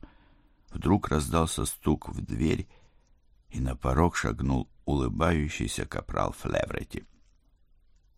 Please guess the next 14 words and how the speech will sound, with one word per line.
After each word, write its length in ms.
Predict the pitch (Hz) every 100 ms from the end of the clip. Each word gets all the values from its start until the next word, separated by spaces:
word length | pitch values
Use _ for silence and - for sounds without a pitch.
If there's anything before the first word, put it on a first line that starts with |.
| _ _ _ _ _ - _ -
«А 420 | - - - 208
вам 540 | - - - - 240
что 420 | - - 120 113
здесь 480 | 95 - 165 147 -
надо?» 1120 | - - - 120 110 113 - - 50 50 50 - - - -
свирепо 560 | - 69 69 73 - 71
рявкнуло 600 | 73 69 - 69 64 64
на 100 | 65
него 260 | 65 65
привидение. 800 | 62 50 57 55 50 50 50 50 - _ _ _ - - - - -
«Вы 260 | - 196 -
кто 520 | - - 143 - -
такой 760 | - 139 - - - - 104
вообще?» 1200 | - - 104 - - - - 95 64 - - -